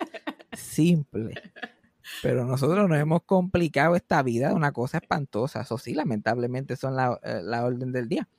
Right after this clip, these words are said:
Speaker 2: Pero uno tiene que tratar de eventualmente salirse de esa ecu-,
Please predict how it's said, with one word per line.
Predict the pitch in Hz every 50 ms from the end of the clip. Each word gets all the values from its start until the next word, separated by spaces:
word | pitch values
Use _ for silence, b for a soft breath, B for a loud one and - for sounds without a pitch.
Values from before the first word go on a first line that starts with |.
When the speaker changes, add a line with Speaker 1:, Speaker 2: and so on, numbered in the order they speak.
| - 170
Speaker 2:
Pero | 165 151 147 151
uno | 160 170 185 185
tiene | - 185 190 190 180
que | 190 180 180
tratar | - 170 156 131 - 139 156 185 202 226 165 _ _ _
de | - 151 147 143
eventualmente | 143 135 131 135 135 - 147 156 170 175 190 190 214 220
salirse | - - 135 120 117 135 - 165 156 165
de | 170 170
esa | - - 156 170
ecu-, | - -